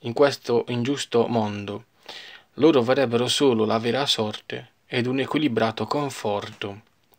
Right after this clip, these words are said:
Il grido dei bambini è potente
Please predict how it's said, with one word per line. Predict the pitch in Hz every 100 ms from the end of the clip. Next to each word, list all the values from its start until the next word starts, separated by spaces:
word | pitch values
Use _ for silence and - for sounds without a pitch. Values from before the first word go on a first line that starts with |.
| _ - - - _ -
Il | - 113
grido | 185 143
dei | 117 113
bambini | 120 131 113 117
è |
potente | 117 127 - 104 101 - 104 107